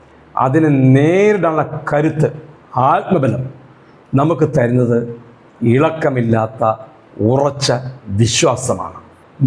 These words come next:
മല പോലത്തെ വിശ്വാസം. അതുപോലെ മനുഷ്യരെ പുറകോട്ട് പിടിച്ചു വലിക്കുന്നതിൽ നെഗറ്റീവ് എനർജിയുടെ പങ്കും വലുതാണ്. ആ നെഗറ്റീവ് എനർജിയാണ് മനസ്സിനെ തളർത്തുന്നത്. എന്തെങ്കിലും ഒരു നല്ല കാര്യം ചെയ്യാനായി നമ്മളൊന്ന് തുനിഞ്ഞിറങ്ങിയാൽ മതി,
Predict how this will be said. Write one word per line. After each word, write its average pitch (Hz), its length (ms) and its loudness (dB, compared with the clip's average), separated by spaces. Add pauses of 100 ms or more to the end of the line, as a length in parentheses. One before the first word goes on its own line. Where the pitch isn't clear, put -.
(120)
മല 143 220 2
പോലത്തെ 117 560 -2
വിശ്വാസം. - 520 -8 (540)
അതുപോലെ 123 580 0 (600)
മനുഷ്യരെ 170 520 2
പുറകോട്ട് 208 440 0
പിടിച്ചു 190 320 -2
വലിക്കുന്നതിൽ 180 540 2
നെഗറ്റീവ് 180 440 0
എനർജിയുടെ 160 360 0
പങ്കും 135 300 0
വലുതാണ്. 107 340 -2 (520)
ആ 190 180 2
നെഗറ്റീവ് 214 520 2
എനർജിയാണ് 170 480 2
മനസ്സിനെ 131 540 0
തളർത്തുന്നത്. 98 720 -6 (280)
എന്തെങ്കിലും 240 380 2
ഒരു 226 80 2
നല്ല 214 280 0
കാര്യം 202 260 2
ചെയ്യാനായി 175 480 2
നമ്മളൊന്ന് 156 440 0
തുനിഞ്ഞിറങ്ങിയാൽ 139 520 2
മതി, 98 220 -4